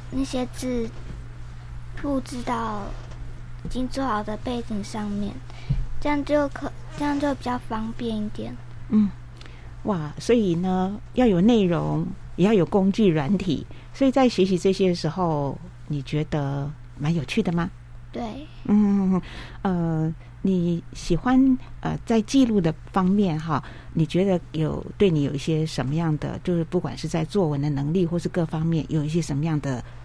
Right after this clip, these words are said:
Speaker 2: 帮助或是提升吗？
Speaker 1: 嗯，因为想说如果写，写游记的话，可以帮忙提升作文。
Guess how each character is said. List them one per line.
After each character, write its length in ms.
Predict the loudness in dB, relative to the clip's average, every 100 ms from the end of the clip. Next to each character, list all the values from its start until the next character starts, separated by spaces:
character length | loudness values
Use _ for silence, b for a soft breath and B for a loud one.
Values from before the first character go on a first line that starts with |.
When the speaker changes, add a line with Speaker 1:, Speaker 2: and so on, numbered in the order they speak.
| B
Speaker 2:
帮 200 | -2 0
助 140 | 2 0
或 100 | 0
是 120 | -2
提 200 | 0 -2
升 200 | 0 -2
吗？ 200 | -2 -4 -8 -14 -14 -14 -14 -14 -14 -14 -12 -10 -6
Speaker 1:
嗯， 520 | -4 -2 -2 -4 -4 -4
因 180 | -2 0
为 240 | 2 0 -6 B B B B
想 160 | -4 -2
说 200 | 0 2
如 140 | 2
果 380 | 2 0 2 0
写， 260 | -4 -8 -10 -12 -12 -10
写 260 | -4 -2
游 180 | 0 -2
记 200 | -2 -4
的 140 | -4 -2
话， 220 | -2 -2
可 140 | -2
以 60 | -4
帮 180 | -4 -4
忙 240 | -4 -4
提 240 | -6 -8 -8
升 340 | -4 -2 -2
作 320 | -4 -6 -6
文。 160 | -6 -8